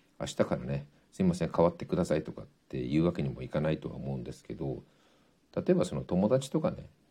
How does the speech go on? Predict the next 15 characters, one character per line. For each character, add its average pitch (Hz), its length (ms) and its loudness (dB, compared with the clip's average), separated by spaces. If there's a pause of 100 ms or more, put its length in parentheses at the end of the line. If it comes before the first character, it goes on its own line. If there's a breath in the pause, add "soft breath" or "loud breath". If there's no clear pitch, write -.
(340)
知 - 200 -2
り 101 160 4
合 110 80 6
い 107 60 0
と 101 120 -4
か、 - 260 -4 (500)
い 87 60 -2
わ 104 80 6
ゆ 101 60 6
る - 100 -4
恋 82 260 0
人 85 120 0
と - 100 -2
か - 100 -12
ね、 - 140 -18